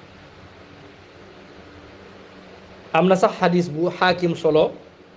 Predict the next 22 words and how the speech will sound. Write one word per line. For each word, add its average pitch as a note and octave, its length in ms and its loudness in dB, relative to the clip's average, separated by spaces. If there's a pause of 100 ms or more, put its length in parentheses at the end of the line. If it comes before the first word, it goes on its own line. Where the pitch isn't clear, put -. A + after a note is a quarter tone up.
(440)
Yonent F3 380 4
di E3 120 0
wax E3+ 180 2
ne, E3+ 160 -4 (580)
"Man E3 220 2
ahabbani E3+ 760 0
falyuhibba E3 1000 -2
Xuseynan." D3+ 560 0 (1080)
Képp A3+ 300 4 (140)
koo G#3+ 280 8
xam F3+ 340 -4
ne E3+ 180 -8 (1200)
sopp G#3 340 2
nga G3 240 0
ma, F3 220 -4 (160)
man F3 180 -2
Yonentu F#3 360 -2
Yàlla E3+ 220 4
Muhammad, D#3 540 -4
na D#3 80 -4
nga D#3 100 0
sopp D3+ 300 -4